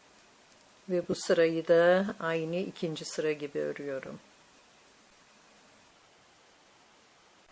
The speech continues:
Örneğimiz şu anda çıkmış durumda.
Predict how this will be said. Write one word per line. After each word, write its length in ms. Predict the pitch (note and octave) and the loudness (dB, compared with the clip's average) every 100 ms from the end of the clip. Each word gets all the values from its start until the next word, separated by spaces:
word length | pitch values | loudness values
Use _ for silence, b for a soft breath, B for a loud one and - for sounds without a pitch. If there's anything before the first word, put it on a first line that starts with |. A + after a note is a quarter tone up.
| - - | -20 6
Örneğimiz 760 | A3 A#3 A#3+ B3 B3 D4+ E4+ - | 10 12 10 8 8 6 2 2
şu 180 | - B3 | 4 6
anda 400 | A3 A3 A#3 C4+ | 8 8 8 6
çıkmış 520 | A3+ - G3+ - - | 0 -2 -2 -2 -2
durumda. 560 | F3+ E3+ D#3+ D#3+ D3 | -2 0 2 2 2